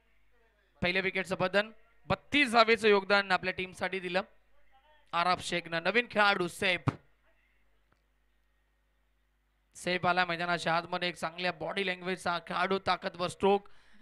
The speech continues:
नेहमीच आपण त्याच्या बॅटमध्ये पाहिलेत आणि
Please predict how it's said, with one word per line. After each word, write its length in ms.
नेहमीच 480
आपण 220
त्याच्या 220
बॅटमध्ये 460
पाहिलेत 360
आणि 520